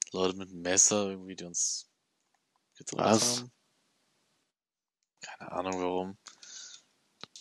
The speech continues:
Speaker 1: Ja, und die waren dann aber irgendwann zum Glück weg.
Speaker 2: Okay.
Speaker 1: Genau, ich bin da so um drei nach Hause, weil ich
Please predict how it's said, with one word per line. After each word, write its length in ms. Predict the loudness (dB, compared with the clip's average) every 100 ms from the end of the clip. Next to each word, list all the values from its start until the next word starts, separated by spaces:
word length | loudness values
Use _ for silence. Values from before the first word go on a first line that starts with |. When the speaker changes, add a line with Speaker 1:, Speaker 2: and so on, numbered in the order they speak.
| -20 -20 -10
Speaker 1:
Ja, 200 | -4 -4 -6
und 480 | -8 -4 -4 -2 2 2 4
die 80 |
waren 240 | 2 0 0
dann 100 | 0
aber 100 | 0
irgendwann 260 | -2 -2
zum 160 | -2 -2
Glück 200 | -6 -8 -6
weg. 640 | 0 0 0 -4 -4 -4 -6 -14 _ -10
Speaker 2:
Okay. 480 | -4 2 6 6 6 -2 _ -16 -16 -16 _ _ _ -20 _ _ _ _ _ -20 -18 -20 -18 -20 -14 -8 -6 -6 -10 -18 -20 _ -20 -20 -8
Speaker 1:
Genau, 220 | -2 0
ich 120 | 0 0
bin 100 | 0
da 60 | 0
so 100 | 0
um 80 |
drei 360 | -2 -2 0 2
nach 260 | 2 -2 0
Hause, 260 | 0 0
weil 160 | -2 -2
ich 320 | -4 -6